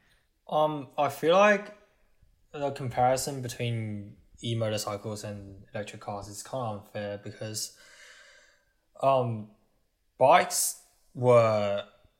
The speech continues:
like, became a thing much later than cars did. Um,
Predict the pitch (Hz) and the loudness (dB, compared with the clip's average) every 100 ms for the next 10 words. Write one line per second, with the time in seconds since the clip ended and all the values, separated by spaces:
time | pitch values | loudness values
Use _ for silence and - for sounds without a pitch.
0 | _ _ _ _ 127 110 101 - _ _ | _ _ _ _ -4 -4 -4 -10 _ _
1 | _ _ _ _ _ - 127 156 139 - | _ _ _ _ _ -10 0 2 2 0
2 | 123 107 104 120 - - 110 107 104 101 | -2 -2 -2 -2 -2 -4 -4 -4 -6 -10
3 | - 104 101 - 107 107 _ _ _ _ | -10 -8 -8 -10 -14 -18 _ _ _ _
4 | _ _ _ _ _ _ _ - 127 127 | _ _ _ _ _ _ _ -8 0 2
5 | 120 110 104 104 | 2 -2 -10 -14